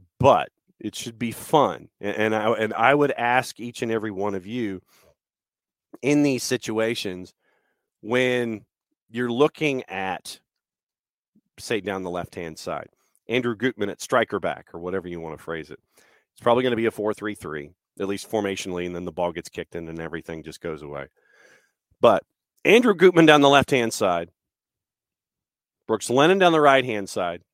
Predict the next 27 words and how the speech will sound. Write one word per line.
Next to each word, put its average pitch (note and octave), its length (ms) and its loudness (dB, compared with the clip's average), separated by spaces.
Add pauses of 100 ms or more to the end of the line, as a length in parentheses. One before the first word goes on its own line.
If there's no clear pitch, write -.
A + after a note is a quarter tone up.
one G#2 140 -10
of G#2+ 40 -6
the G2 80 -6
re-, G#2+ 220 0
best B2 320 -2
right G#2+ 260 0
backs G#2 320 -6
in G2+ 80 -8
Major F#2+ 280 -10
League F2 160 -14
Soccer. D#2 400 -10 (1800)
And G#2 160 -6
then A#2+ 120 0
you've C#3 180 -4
got A#2 480 2 (560)
all D#3+ 300 8
of E3+ 80 2
that D#3+ 180 6
activity C#3+ 800 0 (640)
that A2 420 -2
they C#3 160 2
can C#3+ 260 -2
feed C3+ 380 -4
into. A2+ 540 -6 (1600)
Etienne, A2+ 640 -8 (200)
Almada, G2+ 720 -4 (800)
Giakoumakis, F#2+ 1040 -6